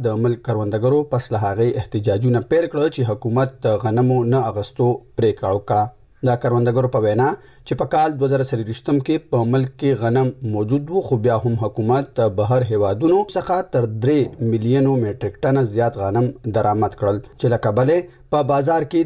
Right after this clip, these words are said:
د دوی د غنمو بیې راپریوتې. مولانا فضل الرحمن وویل چې د حکومت د غلطو پالیسیو له وجې کروندګرو ته د خپلو فصلونو پوره معاوضه نه ورکول کیږي.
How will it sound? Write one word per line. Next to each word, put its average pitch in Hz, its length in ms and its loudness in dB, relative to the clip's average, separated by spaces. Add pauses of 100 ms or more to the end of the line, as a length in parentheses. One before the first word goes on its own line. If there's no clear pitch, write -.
د 123 200 0
دوی 143 120 0 (120)
د 117 140 2
غنمو 143 340 2 (280)
بیې 139 440 0
راپریوتې. 113 580 0 (500)
مولانا 190 360 4
فضل 151 140 -4
الرحمن 143 340 2
وویل 170 300 4
چې 185 120 -6
د 120 120 2
حکومت 131 400 0
د 113 100 -2
غلطو 120 320 -2
پالیسیو 110 380 0
له 117 80 2
وجې 147 340 -2
کروندګرو 139 520 2 (100)
ته 175 240 0
د 123 180 2
خپلو 135 260 0 (160)
فصلونو 143 480 -2
پوره 139 220 0
معاوضه 120 420 0 (200)
نه 131 100 4
ورکول 104 380 -4
کیږي. 123 360 -4